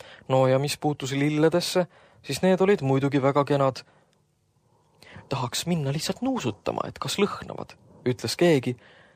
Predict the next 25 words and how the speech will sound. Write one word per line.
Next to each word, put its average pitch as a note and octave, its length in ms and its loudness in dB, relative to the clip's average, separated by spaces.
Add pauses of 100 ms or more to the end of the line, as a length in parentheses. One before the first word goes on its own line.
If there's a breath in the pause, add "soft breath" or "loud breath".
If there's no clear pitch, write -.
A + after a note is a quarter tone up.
(160 soft breath)
ja D#3+ 80 4
nüüd A3 200 2
kaldus F3 320 2
jutt G3+ 200 -2
sellele, F3+ 380 2
et C#3+ 80 -2
mis F#3 200 -2
oleks, G3+ 280 2
kui C3+ 140 -2
kunst - 440 -2
oleks C3+ 260 -2
nii D3+ 180 0
täiuslik, E3 720 2 (300 soft breath)
et A#2+ 120 -2
maalitud F#3+ 560 2
lilledel E3 440 2
oleks B2+ 320 -2
loomulikud D#3 580 2
ja C3 160 2
elavate C#3 420 0
lõhn. G2+ 400 -6 (840 loud breath)
Aga B2 180 -2
siin E3+ 240 2
sosistas D3+ 480 0
keegi, C#3+ 360 2